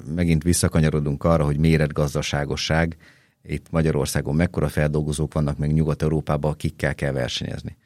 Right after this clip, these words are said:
Idén januárban eléggé nagy port kavart, vagy az első negyedévben, ugye a trapista sajt, az import trapista sajtnak irtózatosan leverték az árát. Németországi szereplő, vagy német szereplő, aki ezt megtette,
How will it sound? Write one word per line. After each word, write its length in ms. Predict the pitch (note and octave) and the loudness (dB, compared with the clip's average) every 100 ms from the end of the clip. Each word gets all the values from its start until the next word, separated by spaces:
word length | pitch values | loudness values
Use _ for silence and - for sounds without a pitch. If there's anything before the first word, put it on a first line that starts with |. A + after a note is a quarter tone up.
| _ | _
Idén 240 | A2+ G#2 | 4 6
januárban 480 | E2+ F#2+ E2+ D#2+ E2 | 6 6 4 4 2
eléggé 240 | D#2 C#2+ | 2 2
nagy 220 | D2+ D2+ - | 2 0 -2
port 340 | D#2 C#2+ - | -2 -2 -2
kavart, 440 | D#2 D#2 E2+ - | -2 2 2 0
vagy 180 | - C#2 C#2+ | -2 -4 2
az 60 | |
első 300 | D#2 D2+ D#2 | 2 2 0
negyedévben, 560 | C#2+ E2 F2+ F2 D#2+ D#2+ | 0 2 4 4 4 0
ugye 140 | C2+ | 0
a 20 | |
trapista 440 | B1+ D#2+ - - - | -2 -2 -2 -10 -8
sajt, 360 | - E2 D#2+ | 0 0 0
az 120 | C#2 C2+ | -4 0
import 380 | E2 D2 C2+ | 0 0 -6
trapista 400 | - D2 - - | -4 -6 -6 -8
sajtnak 440 | - E2 D#2 D2+ - | -4 -2 0 -4 -2
irtózatosan 640 | D2+ - C2 C2 - - | -4 -4 -8 -6 -8 -6
leverték 480 | C2 A#1 B1 - - | -4 -4 -6 -8 -10
az 140 | - - | -8 -8
árát. 340 | G2 G2 - | -8 -12 -2
Németországi 720 | F#2 F#2+ F2 D#2+ D2 - C#2 | 4 6 6 4 0 0 -2
szereplő, 500 | - F#2 F2 - D#2+ | 0 2 2 0 0
vagy 140 | D#2 C#2+ | 0 2
német 280 | D2+ C#2 B1+ | 2 0 -2
szereplő, 440 | E2 F2+ F2 D2+ | 0 0 0 0
aki 220 | C2 - | 0 -2
ezt 160 | A#1 - | -6 0
megtette, 600 | E2+ - - _ G#2 | -2 -2 -10 _ 0